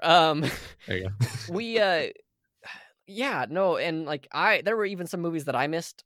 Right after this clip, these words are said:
Speaker 1: uh, originally, like, uh, The Incredible Hulk with Ed Norton, Eric Bana's Hulk. Um, that
Speaker 2: Mm-hmm.
Speaker 1: one I missed as well, and th-, thank every powers that be that I, I missed that one 'cause that was
Speaker 2: <laughs>
Speaker 1: garbage. And what
Speaker 2: I
Speaker 1: else?
Speaker 2: own that on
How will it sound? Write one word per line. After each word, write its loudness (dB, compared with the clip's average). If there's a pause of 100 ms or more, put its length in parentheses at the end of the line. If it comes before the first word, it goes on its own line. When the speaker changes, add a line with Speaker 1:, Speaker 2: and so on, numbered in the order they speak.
Speaker 1:
uh, -8
originally, -8
like, -6 (240)
uh, -8
The -8
Incredible -2
Hulk -8
with -14
Ed -4
Norton, -8
Eric -8
Bana's -8
Hulk. -6 (420)
Um, -6
that -2
Speaker 2:
Mm-hmm. -4
Speaker 1:
one -4
I -4
missed -6
as -12
well, -4 (360)
and -10 (320)
th-, -20
thank 0 (260)
every 2
powers 0
that -2
be -6
that -4
I, -4 (100)
I -6
missed -8
that -4
one -12
'cause -6 (120)
that -
was 0
Speaker 2:
<laughs> 0
Speaker 1:
garbage. -6 (540)
And -2
what -8
Speaker 2:
I 6
Speaker 1:
else? 8
Speaker 2:
own 8
that 4
on 2